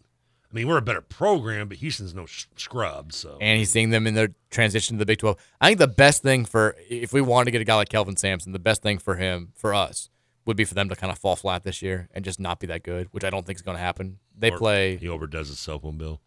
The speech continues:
Speaker 2: Well, it's no longer an issue anymore.
Speaker 1: Oh, we gotta figure something out. The Instagram likes. <laughs>
Speaker 2: Uh, we've got, uh, we've got college hoops and college football tonight.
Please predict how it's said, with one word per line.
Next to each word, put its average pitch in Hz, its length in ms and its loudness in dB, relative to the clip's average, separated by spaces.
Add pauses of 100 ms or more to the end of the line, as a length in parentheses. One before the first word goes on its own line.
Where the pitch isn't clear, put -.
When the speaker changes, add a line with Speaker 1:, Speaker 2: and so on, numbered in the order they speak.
(800)
Speaker 2:
Well, 85 260 -14
it's - 280 -18
no 104 320 -2
longer 101 300 4
an 95 80 0
issue 95 240 -2
anymore. 87 480 -6
Speaker 1:
Oh, 95 160 -8 (160)
we 104 80 -10
gotta 95 180 -12
figure 87 180 -14
something 80 360 -14
out. - 160 -16
The 80 180 -12 (500)
Instagram 107 560 -4
likes. 98 600 -6
<laughs> 147 40 -10 (240)
Speaker 2:
Uh, 185 220 10
we've 247 160 2
got, 226 360 8
uh, 220 140 8 (220)
we've 185 100 -2
got 185 140 8
college 208 280 6
hoops 202 200 0
and 175 320 6
college 170 280 6
football 151 320 4
tonight. 139 640 2